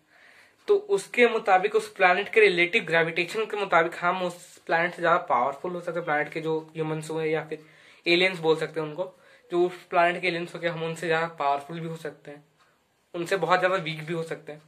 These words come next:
वो ग्रेविटेशन के केस में ले आ जाता है, क्योंकि हमारे अर्थ, जैसे कि हम लोग मून पे जाते हैं,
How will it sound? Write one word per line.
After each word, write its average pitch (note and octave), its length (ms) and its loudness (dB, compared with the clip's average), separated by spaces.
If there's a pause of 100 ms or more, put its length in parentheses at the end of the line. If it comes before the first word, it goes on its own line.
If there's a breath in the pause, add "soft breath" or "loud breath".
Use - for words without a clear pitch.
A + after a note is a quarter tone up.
वो G3 60 0
ग्रेविटेशन F#3+ 460 2
के F3+ 120 2 (800 soft breath)
केस E3+ 180 -4
में D#3 100 -2
ले C#3+ 160 -2
आ C3+ 100 -2
जाता C3+ 220 -10
है, - 160 -18
क्योंकि G#3+ 340 -4
हमारे F#3+ 420 2
अर्थ, F3+ 260 4
जैसे G3 220 0
कि F#3+ 60 -6
हम G3+ 80 0
लोग G#3 120 -2
मून G3+ 200 0
पे A3 120 6
जाते F#3 280 6
हैं, D#3 200 -14